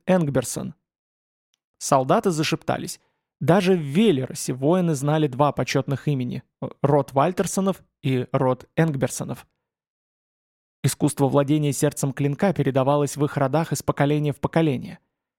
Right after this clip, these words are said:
Самые лучшие мечники учились у них. Если с Джеральдом все было понятно, то узнать, что Барди, да еще и Алиэстер,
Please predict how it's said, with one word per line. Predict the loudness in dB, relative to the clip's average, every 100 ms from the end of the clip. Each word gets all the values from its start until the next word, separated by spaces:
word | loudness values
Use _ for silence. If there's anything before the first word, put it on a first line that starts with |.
| _ _ -4
Самые | 2 4 4 2
лучшие | 0 0 0 2
мечники | 0 0 -2 -2 0
учились | -2 0 0 0 -2
у | -2
них. | 0 -2 -6 _ _ _ _ _
Если | 2 2 2
с | -2 0
Джеральдом | 2 4 2 0 -2
все | -2 -2 0
было | 0 0
понятно, | 0 0 -2 -6 -4
то | 0 0
узнать, | 0 -2 -2
что | -4 -4
Барди, | 0 0 0 -4 -14 -18 _ _ -2
да | 0
еще | 0 2 2
и | 4
Алиэстер, | 2 2 -2 -4 -2 0 0